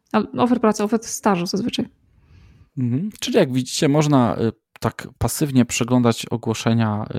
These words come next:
Speaker 2: y, na portalach, na tych, y, job, to się nazywa job boardy, czyli takie tablice ogłoszeń, y, o pracę,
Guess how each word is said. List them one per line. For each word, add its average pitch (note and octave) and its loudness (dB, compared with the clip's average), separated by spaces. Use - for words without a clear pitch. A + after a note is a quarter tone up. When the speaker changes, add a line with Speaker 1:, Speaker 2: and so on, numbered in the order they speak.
Speaker 2:
y, - -4
na A2+ 0
portalach, - 0
na B2 4
tych, - -4
y, - -6
job, A2+ 2
to - -16
się - -18
nazywa A2 -4
job A2 4
boardy, A2+ 0
czyli A2 -4
takie G#2+ -4
tablice B2 -2
ogłoszeń, A2+ 4
y, A2 0
o - -4
pracę, A#2 2